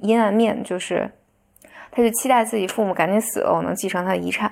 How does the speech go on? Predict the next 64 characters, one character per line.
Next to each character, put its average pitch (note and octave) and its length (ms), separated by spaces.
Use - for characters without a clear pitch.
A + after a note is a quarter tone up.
然 F#3 220
后 F#3+ 560
他 - 120
在 A#3 140
说 B3 180
这 C4 180
个 G#3 60
的 F3+ 120
时 - 140
候， F3 140
他 G3 140
的 G3+ 60
治 G3+ 140
疗 F3+ 160
师 G3+ 340
说， G3+ 520
因-， A3 340
因 C4 100
为 C4 220
亚 F#3+ 160
龙 F3+ 140
肯 A3+ 80
定 G3+ 120
说 A#3+ 160
这 A#3+ 160
个， G3 80
就 G3 200
因 C4 240
此 - 160
他 F#3+ 160
觉 F3 120
得 G#3 60
很 G3+ 120
愧 A3+ 240
疚， E3 180
自 - 180
己 - 120
居 - 120
然 E3+ 200
有 - 80
这 F3 100
样 E3+ 80
的 F3 80
想 - 240
法。 - 180
然 F#3 140
后 G#3 60
他 A#3 60
说 A#3+ 200
他 A#3+ 100
治 A#3+ 120
疗 G3+ 180
师 A3 180
就 G#3+ 160
说 G3+ 420
，“我 F3+ 180
们 F3 120
的 A#3 80
人 F#3+ 200
性 B3+ 220
就 A3 160
是 G#3 60
这 A3 160
样。” A3 200